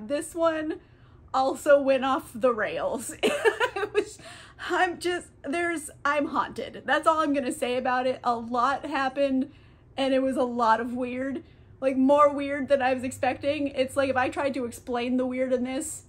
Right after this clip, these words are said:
again, like, people would think I'm having a mental breakdown. Like, that's how weird it is. But there's a whole recap video, so you can dive in, buckle up, and see what happened. <laughs>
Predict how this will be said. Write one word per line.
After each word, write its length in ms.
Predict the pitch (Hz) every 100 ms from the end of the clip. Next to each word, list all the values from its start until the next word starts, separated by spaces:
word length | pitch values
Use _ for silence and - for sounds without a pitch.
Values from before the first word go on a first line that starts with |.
| - -
again, 500 | 262 254 269 240 262
like, 160 | 254 254
people 300 | 285 - 240
would 160 | 254 254
think 400 | 254 233 262 - - - - -
I'm 160 | 254 269
having 260 | 247 226
a 60 | 214
mental 260 | 190 240
breakdown. 580 | 226 185 - - 233 214
Like, 220 | 214 226
that's 260 | 240 220 254
how 160 | 247 196
weird 260 | 175 160
it 100 | 151 151 147
is. 120 | - - - -
But 160 | 277 285
there's 140 | 311
a 80 | 294
whole 180 | 302 277
recap 440 | 247 254 269 214
video, 320 | 240 240 240
so 120 | 240 220
you 100 | 240
can 220 | 247 233
dive 380 | 240 196 262 240
in, 380 | 220 220 254 -
buckle 540 | 214 247 247 269 254
up, 200 | 254 254
and 140 | 240
see 160 | - 277
what 160 | 247 -
happened. 520 | 262 285 254 226
<laughs> 40 | 302